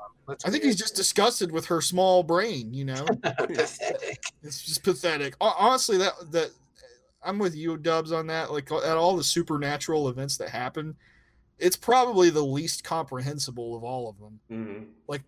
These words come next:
Speaker 2: I don't understand what happens. Like, okay, you put the skull on the skele-, there's a, there's a room, there's a throne room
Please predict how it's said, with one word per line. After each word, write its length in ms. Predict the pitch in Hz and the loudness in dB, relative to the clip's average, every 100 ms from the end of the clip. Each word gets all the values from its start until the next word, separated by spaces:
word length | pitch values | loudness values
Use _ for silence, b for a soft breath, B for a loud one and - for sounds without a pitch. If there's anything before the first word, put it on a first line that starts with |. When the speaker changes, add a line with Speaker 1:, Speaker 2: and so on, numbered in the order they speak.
| _ | _
Speaker 2:
I 60 | 156 | 2
don't 180 | 180 185 | 4 6
understand 380 | 180 - 180 170 | 4 0 -2 -2
what 100 | 160 | -2
happens. 480 | 165 175 113 113 | -2 -2 -6 -12
Like, 160 | 127 123 | -12 -10
okay, 220 | 135 156 | -8 -6
you 140 | 147 139 | -6 -2
put 180 | 170 | -4
the 60 | - | -4
skull 320 | - 160 160 | -4 2 2
on 260 | 156 151 143 | 0 -4 -8
the 120 | 143 | -8
skele-, 460 | 135 - 156 151 139 | -6 -4 -2 -2 -4
there's 220 | 156 151 139 | -4 -4 -6
a, 40 | - _ b b b | -12 _ b b b
there's 160 | 151 143 | -4 0
a 40 | |
room, 440 | 160 202 202 190 - b b b | 4 6 6 4 -2 b b b
there's 140 | 160 | -6
a 60 | 156 | 0
throne 300 | 190 220 214 | 4 6 6
room 360 | 202 196 185 | 6 4 2